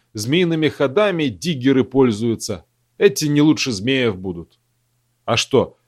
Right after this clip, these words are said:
диггеров змеи не жрут?» «Диггеры от них откупаются. Жертвы им приносят. То свиней, а то и людей для них крадут». На полпути радист слез с седла,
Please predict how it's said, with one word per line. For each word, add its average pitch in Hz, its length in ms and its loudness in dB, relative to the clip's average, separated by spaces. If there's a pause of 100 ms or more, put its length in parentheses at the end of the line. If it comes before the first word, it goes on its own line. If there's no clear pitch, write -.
(160)
диггеров 147 460 2
змеи 147 260 0
не 147 140 2
жрут?» 180 360 0 (1000)
«Диггеры 196 480 2
от 151 180 2
них 185 180 -4
откупаются. 170 960 -2 (520)
Жертвы 117 480 2
им 98 120 -2
приносят. 92 560 -10 (240)
То 254 120 2
свиней, 120 640 -2 (400)
а 143 100 0
то 254 140 -4
и 190 140 6
людей 135 480 2
для 117 240 -2
них 113 180 -4
крадут». 107 500 -4 (2500)
На 135 120 2
полпути 165 640 -2
радист 127 580 0
слез 143 360 -4
с - 80 -8
седла, 113 580 -4